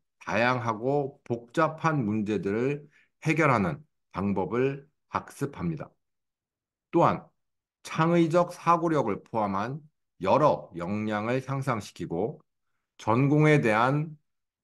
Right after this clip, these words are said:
흥미를 증진시키는 효과적인 수단으로 평가되고 있습니다. 예를 들면,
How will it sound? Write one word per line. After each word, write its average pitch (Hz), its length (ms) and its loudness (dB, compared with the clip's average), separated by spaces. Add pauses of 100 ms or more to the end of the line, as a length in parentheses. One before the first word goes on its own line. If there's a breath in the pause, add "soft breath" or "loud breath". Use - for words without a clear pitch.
(160)
흥미를 185 560 2 (200)
증진시키는 110 1000 -4 (440)
효과적인 131 640 2
수단으로 107 880 -6
평가되고 107 840 0
있습니다. - 420 -10 (1500)
예를 156 280 6
들면, 113 420 2